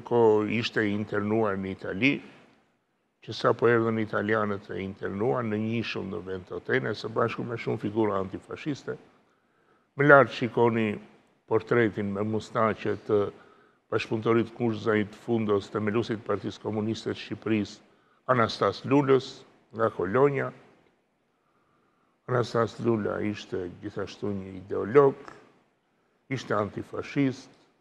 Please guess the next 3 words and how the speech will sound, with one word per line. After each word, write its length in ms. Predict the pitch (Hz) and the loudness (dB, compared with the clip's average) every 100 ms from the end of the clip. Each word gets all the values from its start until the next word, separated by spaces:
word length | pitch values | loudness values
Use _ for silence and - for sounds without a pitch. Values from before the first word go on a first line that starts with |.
| _ _ _ _ _ _ _ _ _ _ _ _ _ _ _ | _ _ _ _ _ _ _ _ _ _ _ _ _ _ _
por 420 | 135 143 135 127 101 92 117 - _ _ _ _ _ _ _ _ _ _ | 8 10 10 4 -4 -12 -18 -20 _ _ _ _ _ _ _ _ _ _
ishte 300 | 131 120 - | -6 -2 2
antistalinist. 1040 | 110 110 110 107 - 107 113 107 107 95 | 2 2 -2 -4 -4 -2 0 -2 -4 -6